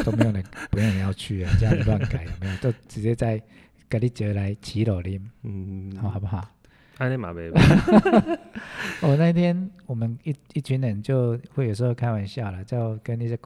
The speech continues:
Speaker 1: 会计师在聊，然后就，哎，我最近喝一次也是在喝三瓶啤酒就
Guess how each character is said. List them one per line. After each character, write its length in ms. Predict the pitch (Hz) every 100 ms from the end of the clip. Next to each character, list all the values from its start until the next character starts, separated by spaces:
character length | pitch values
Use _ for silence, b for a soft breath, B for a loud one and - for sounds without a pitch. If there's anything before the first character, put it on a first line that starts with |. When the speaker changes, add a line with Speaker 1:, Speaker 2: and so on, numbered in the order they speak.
| -
Speaker 1:
会 140 | - 120
计 100 | 113
师 220 | - 113
在 160 | 113 104
聊， 240 | 98 90 98 107
然 100 | 110
后 80 |
就， 140 | 110 117
哎， 180 | 123 135 _ b b
我 220 | 113 110 - _ _ _ _
最 160 | 175 147
近 240 | 156 135
喝 140 | 139
一 100 | 131
次 380 | 110 - 135 113
也 160 | 104 92
是 180 | - 117
在 380 | 120 110 101 - _ -
喝 120 | 135
三 220 | - 139
瓶 100 | 120
啤 160 | 113 113
酒 220 | 107 85
就 140 | 110